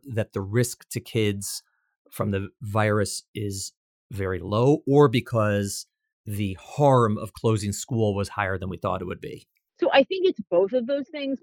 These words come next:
Speaker 2: plus a third thing. So I think, you know, if we think about what we learned over time, you know, one is that the risk to kids was low.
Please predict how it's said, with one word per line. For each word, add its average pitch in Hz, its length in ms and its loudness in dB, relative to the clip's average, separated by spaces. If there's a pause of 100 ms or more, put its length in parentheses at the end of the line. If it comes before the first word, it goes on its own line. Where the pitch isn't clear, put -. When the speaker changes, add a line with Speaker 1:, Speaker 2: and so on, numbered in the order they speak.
Speaker 2:
plus - 220 -4
a 180 100 -6
third 127 320 -10
thing. 202 260 -6
So 202 120 0
I 175 100 4
think, 196 300 -6
you 185 120 -2
know, 175 140 2
if - 160 -2
we 185 180 2
think 214 160 2
about 196 200 4
what 202 160 -2
we 220 120 0
learned 175 200 -2
over 170 200 2
time, 147 400 -8 (100)
you 180 100 -2
know, 180 160 2
one 349 260 2 (140)
is 233 140 0
that 220 120 4
the 214 100 -2
risk 185 180 -2
to 190 60 -8
kids 180 220 -2
was 175 140 -12
low. 165 100 -2